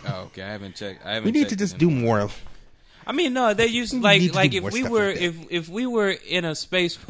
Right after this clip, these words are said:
Speaker 1: <laughs> at least if we were, like, recording, if we were still doing, like, the recording in the same space, if, if time wasn't such a fucking bitch, um, we could probably, we would, I would, yeah, I would, not probably, I would be recording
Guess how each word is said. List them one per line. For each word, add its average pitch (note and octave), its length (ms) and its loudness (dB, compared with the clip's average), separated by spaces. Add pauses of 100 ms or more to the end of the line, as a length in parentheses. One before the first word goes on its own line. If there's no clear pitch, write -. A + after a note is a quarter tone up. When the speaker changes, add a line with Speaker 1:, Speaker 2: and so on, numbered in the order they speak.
(120)
Speaker 1:
<laughs> - 220 -14
at F3+ 120 4
least G3+ 140 -2
if E3 120 -4
we E3+ 100 -4
were, D3 600 0
like, B2+ 220 2
recording, D3 520 0
if C3 80 -8
we E3+ 80 -4
were D#3+ 80 -2
still D3 220 -2
doing, C#3 200 0
like, B2+ 220 -2
the G#2+ 300 -2 (500)
recording B2+ 380 -2
in A#2 60 -4
the A2+ 60 -6
same B2 220 -4
space, B2 460 -4
if, - 240 -12 (100)
if G#2 180 -10 (140)
time B2 380 -2
wasn't G2 240 -4
such G#2+ 180 -8
a F#2 80 -12 (220)
fucking G#2 320 -8
bitch, A2+ 380 -8 (540)
um, A2 720 2 (1200)
we D3 160 2
could E3 200 -4
probably, C#3 320 2
we C#3+ 120 4
would, C3+ 260 0
I A#2 140 4
would, C#3 280 4
yeah, G2+ 340 0
I G#2 40 2
would, G2+ 120 -2
not G2 160 0
probably, F#2+ 460 4
I G2 120 4
would G2 240 6
be G2 120 6
recording F#2 640 -2